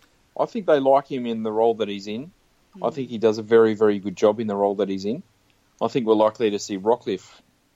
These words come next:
Speaker 1: in the guts a bit more. And I do think we'll see Robbie Gray in the guts a, a lot more this week, uh,
Speaker 2: Yeah.
Speaker 1: than he, than what he was in the showdown. I, I think that's gonna be the main change is, you know,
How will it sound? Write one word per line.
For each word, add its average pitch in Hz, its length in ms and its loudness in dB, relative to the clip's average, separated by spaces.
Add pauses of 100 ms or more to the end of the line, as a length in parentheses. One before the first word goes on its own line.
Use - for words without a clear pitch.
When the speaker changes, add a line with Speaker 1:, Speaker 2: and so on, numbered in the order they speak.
(180)
Speaker 1:
in 107 140 -8
the 95 60 -8
guts - 360 0
a 104 60 -12
bit 90 160 -8
more. 170 240 -6 (680)
And 104 140 0
I 107 80 4
do 117 240 2
think 117 220 -4
we'll 104 100 -2
see 113 200 -2
Robbie 104 240 2
Gray 107 400 2
in 95 60 -8
the 92 60 -8
guts - 400 -8 (220)
a, 92 80 -4 (120)
a 92 40 -2
lot 98 260 0
more 92 140 -2
this 90 220 -10
week, 90 180 -6 (800)
uh, - 40 -10
Speaker 2:
Yeah. 90 140 -6
Speaker 1:
than 92 180 -4
he, 92 140 -6 (160)
than 98 160 -4
what 101 140 -2
he 92 40 -2
was 95 260 -2
in 95 60 -8
the 90 60 -6
showdown. 90 480 -2
I, 85 240 2
I 98 40 0
think 104 200 -4
that's - 540 -4 (260)
gonna 98 180 -2
be 92 140 0
the 92 120 -6
main 98 300 0
change 92 400 -6
is, 87 220 -10
you 95 100 -4
know, 90 80 -6